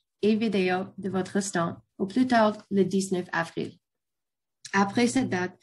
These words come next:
la section ressources serait accessible par l'intermédiaire de R V C.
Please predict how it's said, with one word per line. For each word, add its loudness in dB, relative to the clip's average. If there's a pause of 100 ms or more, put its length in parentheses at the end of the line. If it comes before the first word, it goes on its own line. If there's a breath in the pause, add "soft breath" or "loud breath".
(300 soft breath)
la 4
section 2
ressources 0
serait -2 (260)
accessible 0
par -2
l'intermédiaire 0
de -4
R -4
V -8
C. -10